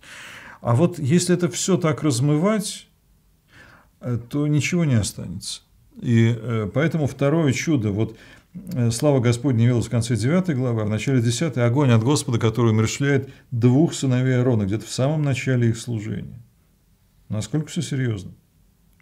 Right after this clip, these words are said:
Моисей сказал Аарону: «Вот об этом и говорил Господь: на тех, кто приближен ко мне, я покажу свою святость, пред всем народом явлю свою славу».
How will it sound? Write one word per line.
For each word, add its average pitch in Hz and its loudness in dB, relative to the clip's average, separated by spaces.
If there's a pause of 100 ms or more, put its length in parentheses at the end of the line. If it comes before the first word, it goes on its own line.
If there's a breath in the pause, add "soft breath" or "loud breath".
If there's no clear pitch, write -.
(720 loud breath)
Моисей 131 4
сказал 180 2
Аарону: 151 4
«Вот 135 6
об 147 4
этом 180 4
и 160 2
говорил 156 2
Господь: 139 0
на 117 2
тех, 147 -2
кто 147 0
приближен 131 0
ко 131 -2
мне, 156 2
я 139 2
покажу 135 0
свою 135 -2
святость, 120 -2
пред 110 -4
всем 139 0
народом 135 2
явлю 113 4
свою 110 -2
славу». 101 -8